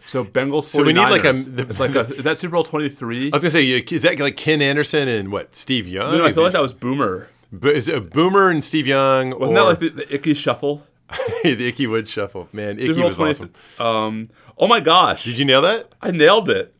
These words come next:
Speaker 1: Super Bowl twenty-three, ni-, <laughs> January twenty-second, nineteen eighty-nine.
Speaker 2: I'm so not surprised that
Speaker 1: Oh my gosh.
Speaker 2: you called that
Speaker 1: I
Speaker 2: out.
Speaker 1: totally got that.
Speaker 2: Well, okay, so that was Boomer Esiason and
Speaker 1: Boomer
Speaker 2: Ickey
Speaker 1: Esiason
Speaker 2: Woods.
Speaker 1: versus,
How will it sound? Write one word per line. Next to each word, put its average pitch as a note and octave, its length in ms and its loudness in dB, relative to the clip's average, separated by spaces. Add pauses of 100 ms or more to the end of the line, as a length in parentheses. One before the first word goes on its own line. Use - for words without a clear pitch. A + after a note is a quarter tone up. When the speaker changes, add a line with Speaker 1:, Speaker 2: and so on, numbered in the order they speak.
(440)
Speaker 1:
Super F#3+ 240 -4
Bowl G#3 120 6
twenty-three, F#3+ 600 -4
ni-, A#2+ 180 0
<laughs> D3 80 -4
January D#3 300 2
twenty-second, F3 640 -4
nineteen C#3 280 -4
eighty-nine. C#3 720 -6
Speaker 2:
I'm C3+ 100 -8
so A2 160 -4
not E2+ 180 -8
surprised F2 520 -8 (100)
that F#2+ 180 -10
Speaker 1:
Oh E3 80 -8
my G3 140 -6
gosh. F3+ 340 -4
Speaker 2:
you - 60 -14
called G2+ 240 -2
that F#2+ 180 -4
Speaker 1:
I G2 80 -4
Speaker 2:
out. G2+ 40 -4
Speaker 1:
totally F3 280 -4
got E3 240 -6
that. A#2 100 -4
Speaker 2:
Well, B2 160 0
okay, B2+ 180 -2
so B2 160 -6
that B2 140 2
was A#2+ 100 0
Boomer B2+ 280 -2
Esiason A#2+ 680 -4
and G#2 180 -6
Speaker 1:
Boomer D#3+ 220 2
Speaker 2:
Ickey E3+ 100 -2
Speaker 1:
Esiason D#3 220 2
Speaker 2:
Woods. B2 140 -4
Speaker 1:
versus, C3 920 -4